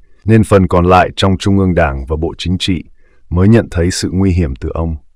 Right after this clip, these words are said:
Hưng Yên đang có hai ủy viên Bộ Chính trị rất quyền lực. Nếu tăng thêm, thì chắc chắn phần còn lại trong Trung ương Đảng càng cảm thấy bất an hơn.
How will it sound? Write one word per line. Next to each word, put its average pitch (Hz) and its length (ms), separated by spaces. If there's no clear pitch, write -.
Hưng 104 160
Yên 104 220
đang 95 180
có 90 100
hai 98 200
ủy 82 160
viên 90 300
Bộ 80 180
Chính 87 220
trị - 260
rất 90 260
quyền 85 200
lực. 73 180
Nếu 95 180
tăng 104 260
thêm, 98 320
thì 82 100
chắc 123 240
chắn 98 360
phần 92 180
còn 85 180
lại 82 240
trong 95 180
Trung 95 200
ương 92 180
Đảng 73 260
càng 82 200
cảm 73 200
thấy 82 200
bất 104 180
an 90 260
hơn. 82 320